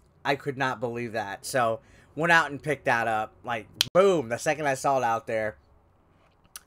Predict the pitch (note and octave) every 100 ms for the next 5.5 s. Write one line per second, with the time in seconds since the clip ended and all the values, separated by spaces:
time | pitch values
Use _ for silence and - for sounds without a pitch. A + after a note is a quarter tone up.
0 | _ _ _ _ C3 C3 B2+ A#2+ A#2 A#2
1 | C3+ C3+ C3+ C3 B2+ - B2 A#2 G2 A#2
2 | A#2+ A#2 A2 A2 A2+ - G#2 G#2 G#2 G#2
3 | - G2+ G2+ A2 - B2+ - C#3 D3+ D3+
4 | - D3 C#3 C3 - _ _ _ _ _
5 | _ - A2+ A#2 A2+